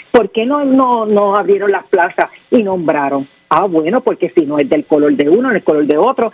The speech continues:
y así nos morimos en la burocracia, y mientras el, el, el gobierno juega ajedrez con la política para que voten por mí, nuestros niños están sufriendo en algún sitio.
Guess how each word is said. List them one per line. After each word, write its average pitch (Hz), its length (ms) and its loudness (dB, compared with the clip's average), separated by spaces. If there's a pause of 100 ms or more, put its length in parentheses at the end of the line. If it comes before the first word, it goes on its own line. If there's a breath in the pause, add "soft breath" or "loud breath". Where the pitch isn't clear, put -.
(160 loud breath)
y 226 140 2
así - 220 -6
nos 277 100 0
morimos 277 420 0
en 277 100 2
la 262 100 0
burocracia, 220 580 -2
y 190 60 -4
mientras 160 480 -4
el, 165 160 0 (100)
el, 151 380 0 (200 soft breath)
el 185 160 2
gobierno 214 440 -2
juega 262 260 -2
ajedrez 226 500 0
con 165 160 0
la 147 120 2
política 175 500 -2
para 139 180 -4
que 143 120 -2
voten 240 320 -2
por 269 200 0
mí, 269 220 0 (300 loud breath)
nuestros 180 420 -2
niños 208 460 -2
están 165 320 -4
sufriendo 208 520 0
en 160 140 -4
algún 147 280 0
sitio. 139 420 0